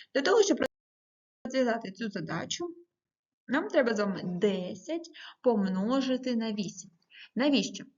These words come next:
Тому що нам сказано, що одна восьма,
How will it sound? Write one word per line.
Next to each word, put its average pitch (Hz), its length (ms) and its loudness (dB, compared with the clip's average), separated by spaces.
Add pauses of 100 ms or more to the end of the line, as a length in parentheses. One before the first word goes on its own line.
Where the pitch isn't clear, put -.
(100)
Тому 262 280 4
що 277 160 -2
нам 254 200 2
сказано, 302 600 2
що - 560 -2
одна 247 760 4 (120)
восьма, 214 760 2